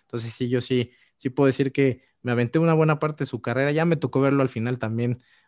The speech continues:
pues, este, de, tirando polilla en varios equipos, pero, pues, bueno,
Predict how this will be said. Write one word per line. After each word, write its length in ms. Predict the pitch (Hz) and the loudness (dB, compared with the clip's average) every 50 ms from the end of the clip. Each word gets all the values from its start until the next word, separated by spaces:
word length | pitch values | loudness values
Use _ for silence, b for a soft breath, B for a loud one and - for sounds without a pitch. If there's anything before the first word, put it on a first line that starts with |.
| b _ | b _
pues, 420 | - 120 110 - - - - - | -8 -8 -8 -8 -14 -16 -12 -10
este, 260 | 147 156 - - 143 | -10 -10 -8 -6 -6
de, 140 | 127 127 120 | -4 -4 -4
tirando 460 | - - 139 147 151 165 160 147 - | 0 0 2 4 4 4 4 2 2
polilla 480 | - 120 117 117 131 135 135 135 131 120 | 2 2 4 4 4 4 4 4 2 2
en 320 | 113 113 113 101 98 107 | 0 -2 -2 -2 -2 -2
varios 260 | 117 117 120 131 117 135 | -2 -2 -2 -2 -2 -2
equipos, 460 | 123 127 - 147 135 - 165 - - | -4 -4 -4 -6 -4 -2 -4 -4 -2
pero, 320 | - 120 113 110 107 101 b b b b b b - | -2 -4 -4 -4 -6 -10 b b b b b b -6
pues, 120 | 127 113 | -4 0
bueno, 320 | 120 127 127 123 107 - | 2 2 2 0 -2 -4